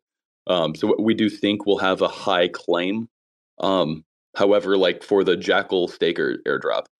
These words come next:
um, because, of course, Jackal earned a ton of the airdrop, um, from seeding the liquidity and their token going way up and us earning a ton of Jackal, um,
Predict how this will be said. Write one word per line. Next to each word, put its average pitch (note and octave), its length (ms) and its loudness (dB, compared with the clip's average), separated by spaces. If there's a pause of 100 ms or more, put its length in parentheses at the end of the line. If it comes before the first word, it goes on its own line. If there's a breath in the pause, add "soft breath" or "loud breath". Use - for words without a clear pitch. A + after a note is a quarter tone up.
(280)
um, D#2+ 340 -2
because, D#2+ 380 0
of F2 80 -8
course, E2+ 200 -2
Jackal E2+ 400 0
earned F2 480 -2
a F#2+ 60 0
ton F#2 200 -2
of F2+ 120 -2
the F#2+ 120 2
airdrop, F#2 480 2 (360)
um, D#2+ 240 -2
from E2+ 400 -2
seeding F2 280 -2
the E2 60 -2
liquidity G#2+ 560 0
and E2+ 200 -2
their D#2+ 100 -2
token G2 240 0
going F#2+ 220 2
way F#2 160 0
up G2 160 2
and E2 100 -2
us E2 140 -6
earning F2 200 -4
a F2+ 40 -8
ton F2+ 160 -2
of E2+ 60 -4
Jackal, A#2 440 0 (460 loud breath)
um, D#2 300 -4